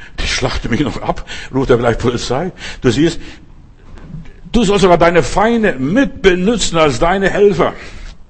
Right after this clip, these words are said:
zur Lösung deiner Probleme. Keine Angst. Ich hab keine Angst vor den Kommunisten, hab keine Angst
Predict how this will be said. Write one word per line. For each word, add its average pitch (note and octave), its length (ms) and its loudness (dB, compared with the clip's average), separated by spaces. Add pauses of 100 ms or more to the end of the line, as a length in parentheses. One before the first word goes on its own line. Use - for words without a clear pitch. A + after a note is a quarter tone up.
(460)
zur B2+ 160 4
Lösung B2 300 2
deiner G#2 180 2
Probleme. B2+ 600 -4 (680)
Keine C#4+ 300 4
Angst. D4+ 400 -2 (160)
Ich A#2 180 2
hab A#2+ 160 2
keine G2+ 260 0
Angst F#2+ 300 -8 (340)
vor G#2+ 240 2
den A2+ 200 2
Kommunisten, A2 800 -2 (480)
hab - 180 -4
keine A2+ 260 2
Angst A2+ 380 -2